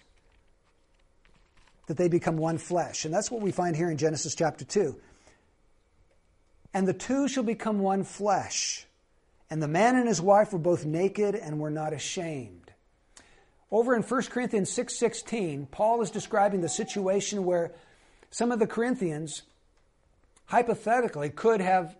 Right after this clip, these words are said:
had sex with a prostitute. And he says, "If you do that, you become one flesh with her." And that's why it's such an evil thing to, to have sex outside of marriage. You are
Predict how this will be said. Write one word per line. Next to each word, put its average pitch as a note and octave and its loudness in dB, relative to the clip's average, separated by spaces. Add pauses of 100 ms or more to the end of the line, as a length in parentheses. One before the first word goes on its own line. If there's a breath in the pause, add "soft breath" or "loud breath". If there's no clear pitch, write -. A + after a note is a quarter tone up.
had F3 -4
sex G3 0
with D#3 -4
a A#2+ -8
prostitute. D3+ -4 (400 soft breath)
And E3+ -8
he F#3 0
says, F#3+ 2
"If B3 -4
you B3 4
do A3 2
that, D3+ -2 (260 soft breath)
you F#3+ 0
become F#3 0
one G3+ 2
flesh G#3 -2
with E3 -2
her." B2+ -12 (960)
And E3 -6
that's A#3+ 4
why G3+ 6
it's - 0
such G#3+ 0
an F#3+ -2
evil A3 0
thing G#3 -2
to, G#3+ -2 (320 soft breath)
to G3+ 0
have F#3+ 4
sex A3 0
outside G3 0
of E3 -2
marriage. F3+ -2 (240 loud breath)
You G#3 2
are G3+ 2